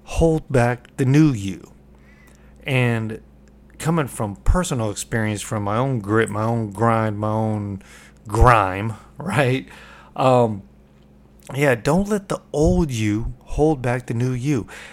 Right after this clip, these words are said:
And there's so many different metaphorical ways, you know, we can look at this, from, you know, a lobster not growing, um, to spite the,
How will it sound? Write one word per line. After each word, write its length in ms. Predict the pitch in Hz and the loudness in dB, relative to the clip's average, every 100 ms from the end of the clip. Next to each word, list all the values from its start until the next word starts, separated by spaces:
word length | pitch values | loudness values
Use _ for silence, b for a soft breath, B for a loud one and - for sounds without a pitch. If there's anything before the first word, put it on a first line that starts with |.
| B | B
And 120 | 180 | -6
there's 180 | 196 180 | -6 -6
so 520 | - - 202 220 196 | -4 -4 -2 0 0
many 260 | 147 127 107 | 0 -2 -4
different 460 | 113 107 113 104 | -6 -6 -8 -10
metaphorical 840 | 104 113 104 - 113 113 110 110 104 | -8 -6 -6 -6 -6 -6 -6 -6 -4
ways, 640 | 110 110 104 95 - - | -2 -2 -4 -6 -12 -14
you 140 | - 123 | -6 -4
know, 120 | 110 | -2
we 200 | 104 110 | -4 -6
can 260 | 110 98 101 | -8 -8 -6
look 180 | 151 | -6
at 200 | 120 98 | -8 -10
this, 320 | 120 113 110 - | -6 -4 -6 -8
from, 460 | - 101 92 92 - B B B B | -10 -8 -8 -12 -18 B B B B
you 180 | 123 117 | -4 -2
know, 420 | 110 104 104 107 - | 0 0 -2 -4 -4
a 80 | |
lobster 880 | 101 104 113 214 - - 120 113 107 B B B B B - - | -4 -2 0 0 -4 -4 -2 0 -2 B B B B B -20 -8
not 500 | 117 113 120 120 127 | -4 -2 -2 -4 -6
growing, 840 | 113 120 120 117 113 113 110 110 - - - - | 2 4 4 4 0 -2 -2 -4 -10 -20 -16 -6
um, 680 | 104 101 101 98 98 95 - | -2 0 0 -2 -6 -10 -10
to 120 | - 101 | -6 -4
spite 540 | - - 120 117 - - _ _ _ _ - | -2 0 0 -2 -6 -18 _ _ _ _ -8
the, 460 | 107 110 98 92 | -2 -2 -2 -6